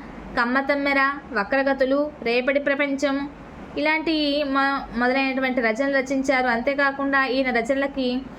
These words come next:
రాష్ట్ర సాహిత్య అకాడమీ అవార్డు కూడా లభించింది. ఇక ఈయన రాయలసీమ జీవితాన్ని ప్రతిబింబిస్తూ నాలుగు వందలకు పైగా కథలను రచించారు మధురాంతకం రాజారావు గారు.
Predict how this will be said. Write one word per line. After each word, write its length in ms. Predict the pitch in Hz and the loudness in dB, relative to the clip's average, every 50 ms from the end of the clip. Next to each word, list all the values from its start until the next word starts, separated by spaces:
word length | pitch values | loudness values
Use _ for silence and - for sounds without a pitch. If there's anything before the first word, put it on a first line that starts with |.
| - - - - - - | -14 -14 -14 -12 -6 0
రాష్ట్ర 380 | 240 247 262 302 294 - 320 302 | 2 2 2 0 -2 0 -2 0
సాహిత్య 460 | 302 320 277 277 294 311 302 320 294 | 2 2 2 2 2 0 0 2 2
అకాడమీ 680 | 262 233 233 269 285 285 285 285 285 285 277 277 269 | 2 2 2 2 2 2 2 0 0 0 0 0 0
అవార్డు 340 | 262 254 254 254 254 233 262 | 2 2 2 2 2 2 2
కూడా 560 | 254 254 254 247 262 269 247 240 277 285 277 285 | 2 2 2 4 4 4 4 2 0 -2 -4 -2
లభించింది. 680 | 240 220 208 220 226 226 214 - 214 196 190 180 160 - - - - - - - - - - - - - | 0 0 0 2 0 -2 0 0 2 2 2 2 0 -4 -6 -12 -16 -16 -16 -14 -14 -14 -14 -10 -4 -4
ఇక 120 | 294 277 | 0 2
ఈయన 320 | 320 330 320 311 302 302 311 285 254 262 277 285 285 | 2 2 2 2 2 2 2 2 2 2 2 0 2
రాయలసీమ 680 | 262 254 240 247 262 294 320 339 330 339 339 339 330 320 | 2 2 2 2 2 0 0 -2 0 0 0 0 0 0
జీవితాన్ని 800 | 240 254 277 294 302 320 269 320 311 302 302 311 294 254 247 269 | 0 2 0 2 2 2 2 2 2 2 2 0 0 2 2 2
ప్రతిబింబిస్తూ 840 | 277 269 - 285 269 294 294 302 302 302 294 294 - - 285 277 269 | 2 2 2 2 2 2 0 0 0 -2 -2 -2 -2 -2 0 0 2
నాలుగు 380 | 233 240 240 247 269 285 277 | 2 2 2 2 2 2 0
వందలకు 380 | 277 262 262 254 269 262 247 262 | 0 0 0 0 0 0 0 0
పైగా 640 | 247 247 240 240 262 269 302 285 262 254 269 262 262 | 0 0 0 2 2 2 2 2 2 2 0 0 0
కథలను 340 | 240 220 233 254 277 285 269 | 0 2 2 0 0 0 2
రచించారు 640 | 233 190 185 - 208 196 190 190 175 160 156 143 - - - - - - - - - - - - - - - - - - - - | 0 0 0 0 0 0 0 0 -2 -2 -2 -2 -4 -8 -14 -16 -16 -14 -14 -14 -14 -12 -12 -12 -12 -12 -14 -14 -14 -12 -6 -4
మధురాంతకం 560 | 240 247 240 269 269 262 254 247 262 294 311 302 | -2 0 2 2 2 2 2 0 0 0 2 2
రాజారావు 520 | 254 190 190 190 202 190 175 165 160 160 | 2 2 4 4 4 2 4 2 2 0
గారు. 280 | 151 156 151 151 147 - | 0 0 0 -2 -2 -4